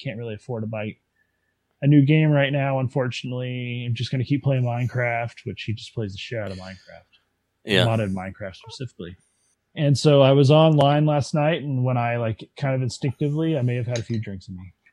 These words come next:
Speaker 1: kind of instinctively, uh, bought, bought so I could play in here too in my office. I was like, "Well, Dan, it says on here," 'cause Dan's my friend on Steam,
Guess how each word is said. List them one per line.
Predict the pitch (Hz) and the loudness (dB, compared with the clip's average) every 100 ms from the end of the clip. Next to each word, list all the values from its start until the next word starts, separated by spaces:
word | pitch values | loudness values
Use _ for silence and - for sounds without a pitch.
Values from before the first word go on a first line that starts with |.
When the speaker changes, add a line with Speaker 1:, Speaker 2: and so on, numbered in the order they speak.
| _ - | _ -6
Speaker 1:
kind | 151 | -2
of | 139 | 0
instinctively, | 123 - 139 143 127 127 123 - _ _ _ _ _ _ 117 | -2 -4 -4 -2 -2 -4 -6 -12 _ _ _ _ _ _ -12
uh, | 107 | -10
bought, | 101 110 104 98 _ _ _ _ _ - | -6 -6 -6 -10 _ _ _ _ _ -4
bought | 139 143 131 | 2 2 2
so | - | -2
I | 131 | -2
could | 120 | -2
play | - 131 | -2 -2
in | 127 | -2
here | 113 123 113 | -2 -2 -4
too | - 139 117 107 95 - _ _ _ - | -6 -6 -6 -6 -10 -16 _ _ _ -12
in | |
my | 110 95 | -10 -8
office. | 123 139 120 104 98 | -6 -6 -8 -12 -12
I | 113 | -12
was | 104 | -12
like, | 110 104 - _ - | -12 -12 -16 _ -10
"Well, | 151 | -6
Dan, | 139 180 190 185 147 _ _ _ _ _ _ _ _ - | -2 -2 -2 -6 -8 _ _ _ _ _ _ _ _ -4
it | 135 | -2
says | - 185 165 | 4 6 8
on | 156 151 | 8 8
here," | 156 117 | 6 2
'cause | 107 - 123 | -6 -2 0
Dan's | 127 123 | 2 2
my | 110 | 0
friend | 104 - 113 | -2 -4 -4
on | 98 | -4
Steam, | - 110 101 92 | -6 -6 -6 -8